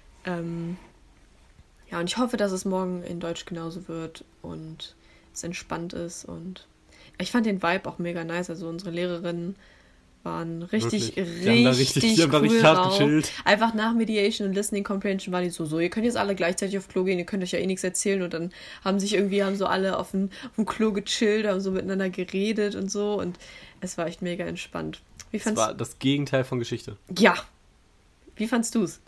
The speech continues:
Speaker 2: Vom Feeling. Äh, ich fand's, äh, an sich ganz gut und, äh, ich fand auch die Vorschläge gut,
Speaker 1: Ja.
Speaker 2: aber ich muss sagen, äh, so aus dem Gleichheitsaspekt fand ich das halt ein bisschen kacke, weil ich fand,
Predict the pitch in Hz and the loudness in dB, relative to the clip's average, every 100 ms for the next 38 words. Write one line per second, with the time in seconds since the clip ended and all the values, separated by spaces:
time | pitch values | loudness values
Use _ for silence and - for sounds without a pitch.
0 | - 117 123 110 107 - _ _ - - | -10 -10 -8 -8 -10 -14 _ _ -20 -20
1 | - - - 139 139 151 - 185 180 - | -20 -16 2 4 4 2 0 0 0 -4
2 | 139 135 139 180 - 135 - 185 214 - | -2 0 -2 -2 -2 -2 -2 -4 -4 0
3 | 139 135 135 - 131 123 123 - 160 151 | 0 0 -2 -2 0 2 0 -2 -2 -2
4 | 131 - 180 - 135 120 113 127 175 - | -4 2 2 2 -2 -2 -2 -4 -4 -2
5 | 127 131 131 131 185 180 175 156 131 160 | 2 2 2 0 -2 2 4 4 2 -2
6 | 190 - - - - - _ _ _ _ | -6 -16 -20 -20 -20 -20 _ _ _ _
7 | _ _ _ - 131 123 117 - 131 117 | _ _ _ -2 2 4 2 0 -4 2
8 | 127 123 - 135 123 117 120 135 202 196 | 2 2 0 0 0 0 4 6 6 2
9 | 131 110 - 127 151 131 127 127 123 127 | 2 0 0 0 2 2 2 2 2 0
10 | 120 - - 131 120 113 - 135 139 | -4 -4 -2 0 0 0 0 -2 -2